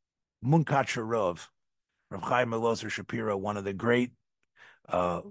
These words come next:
writers of the ni-, or late nineteenth and early twentieth century. Um, and, uh, I just want to read you from the Meiser Rokeach that they ma'acher the mitzvah kidei lahamtin lenoshim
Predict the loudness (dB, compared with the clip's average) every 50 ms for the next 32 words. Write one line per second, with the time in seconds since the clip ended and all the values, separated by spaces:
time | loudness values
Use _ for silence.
0 | -18 _ _ _ _ _ _ _ _ _ -2 2 6 6 8 6 6 4 2 0
1 | 0 -2 -2 -2 -2 -2 0 2 2 2 2 0 -2 -2 -2 2 2 2 2 2
2 | 2 2 2 0 0 0 -4 -6 -4 -4 -4 -2 -2 -2 -2 -2 -2 -4 -6 -4
3 | -4 -2 -2 -2 -2 -2 0 0 -2 -2 -2 -2 0 0 0 0 -2 -6 -12 -18
4 | -20 -20 -20 -20 _ _ -2 2 4 4 4 4 2 0 -2 -4 _ _ _ _
5 | _ _ _ _ _ _ _ _ _ _ _ _ _ _ _ -6 -2 0 2 2
6 | 2 0 0 -2 -2 0 0 2 2 2 0 0 -2 0 2 4 4 4 4 2
7 | 2 2 2 0 -2 -4 -4 -4 -2 0 2 4 4 4 4 2 -2 -2 -2 -2
8 | -2 -2 -4 -2 -2 0 2 2 2 0 -2 -6 -10 -16 -20 _ _ _ _ _
9 | _ _ _ _ _ _ _ -10 -8 -4 -4 -4 -4 -4 -4 -6 0 4 6 6
10 | 6 6 4 4 4 4 4 4 2 2 0 -2 -6 -6 -6 -4 -2 -4 0 2
11 | 4 6 6 6 6 4 2 2 2 2 2 2 4 4 2 2 0 -2 -2 -2
12 | -2 -4 0 2 4 4 4 4 0 -4 -6 -8 -10 -12